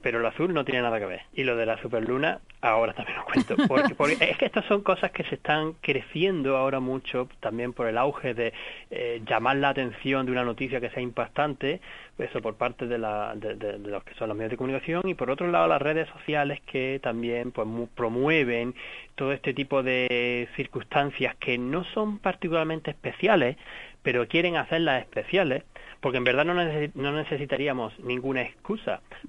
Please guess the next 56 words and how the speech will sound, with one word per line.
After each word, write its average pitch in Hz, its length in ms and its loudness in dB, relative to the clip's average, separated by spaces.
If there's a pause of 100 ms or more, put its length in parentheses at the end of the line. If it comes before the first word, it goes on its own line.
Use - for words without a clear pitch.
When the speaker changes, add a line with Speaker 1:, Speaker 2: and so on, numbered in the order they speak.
Speaker 1:
para 120 180 6
Speaker 2:
Ujú. 87 80 2
Speaker 1:
poder 120 220 2
disfrutar 120 380 -4
del 107 260 -4
cielo, 180 320 0
o 143 140 2
particularmente 117 680 0
de, 104 200 -4
de 107 160 -4
la 98 100 0
luna, 175 400 0
cuando 98 300 -6
sale 104 280 -4
una 104 200 -6 (120)
salida 104 240 -2
de 95 120 -4
la 95 80 -6
luna 127 300 -2
llena, 139 540 -2
o 117 260 -4
cuando 104 280 -4
ocurre 131 280 -2
un 127 100 0
eclipse 135 400 -2
de 117 80 -2
luna, 175 340 2
como 101 240 -2
es 104 60 -2
lo 107 100 0
del 101 160 -6
caso - 240 0
de 107 140 -2
la 101 100 -4
luna 107 200 -6
roja. - 300 -2 (120)
Speaker 2:
En 190 240 10
este 202 180 4
caso 220 240 6
se 220 140 6
le 185 100 8
llama 180 220 8
la 202 100 10
superluna 190 580 8
azul 214 440 8
de 180 100 8
sangre, 180 580 8
además, 147 460 6
¿no? 175 100 6
Porque 214 220 6
hay 160 60 4
que 190 100 8
buscar 180 380 6
un 185 400 10
nombre 185 340 8
mediático, 196 920 6